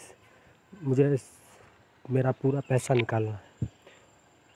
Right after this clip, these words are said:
इसके बाद रिडीम एल units, इस पे click करते हैं। अब आ गया आपका exit लोट, इसमें exit load तेरह जून, continue, continue पे click करते हैं।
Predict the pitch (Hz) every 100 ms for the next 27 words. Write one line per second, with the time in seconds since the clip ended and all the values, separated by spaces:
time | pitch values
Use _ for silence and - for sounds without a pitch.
0 | - _ _ - - 127 117 131 139 139
1 | - 127 120 139 143 170 151 139 123 123
2 | 123 117 - - - - 143 - 143 135
3 | 139 123 143 135 139 127 - - _ _
4 | _ _ _ _ _ _ _ _ _ _
5 | _ 131 127 135 131 131 131 - _ -
6 | - 135 131 113 113 139 135 135 127 -
7 | - - - _ _ - 127 - 131 113
8 | 139 - 143 135 - - - _ _ _
9 | - 123 127 123 127 127 - 123 113 131
10 | 127 107 - 127 123 139 143 131 135 -
11 | 127 - 123 - 113 110 - -